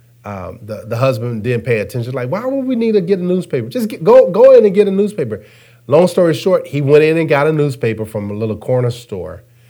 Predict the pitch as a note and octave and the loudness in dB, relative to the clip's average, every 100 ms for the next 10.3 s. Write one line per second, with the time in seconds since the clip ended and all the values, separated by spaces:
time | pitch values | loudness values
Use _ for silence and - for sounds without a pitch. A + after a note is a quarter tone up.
0 | _ _ _ _ - A#2+ A#2 A2 G#2+ G#2+ | _ _ _ _ -8 -4 -2 -4 -6 -10
1 | - - D#3 D3 C3 D3+ D3 C3 B2 C#3+ | -12 -8 -6 -4 2 2 2 -2 0 4
2 | G3+ C#3+ - - - C3 B2+ D3 G#3+ G#3+ | 4 4 0 -10 -4 -2 2 2 2 2
3 | C#3+ A#2+ A2+ A2 B2+ G#3+ - B2+ G2+ G2 | 0 0 -2 -2 -2 -4 -4 -2 -2 -2
4 | G2 G#2 - _ _ - A#2+ - B2+ C3 | -6 -10 -12 _ _ -10 -8 -4 0 2
5 | C3+ C#3+ C3+ C3 A2+ A#2 A#2 A#2 C3+ C3 | 2 0 0 -2 -2 -4 -2 0 0 -2
6 | B2 - B2+ G2+ - A2 G2 G2+ G#2 F#2+ | -4 -6 -8 -8 -10 -12 -12 -12 -12 -8
7 | G2+ A2+ A2 F#2 E2+ F2+ F#2 - _ _ | -6 -6 -8 -12 -12 -12 -14 -16 _ _
8 | _ _ - C3 C3 B2 B2+ C3+ C3+ A#2 | _ _ -10 -6 -6 -6 -4 0 -2 -2
9 | - C3 C3 G#3 G#3 - C#3 A2+ A2 A2 | -4 -6 0 2 2 0 -4 -4 -6 -6
10 | F#2 - | -8 -12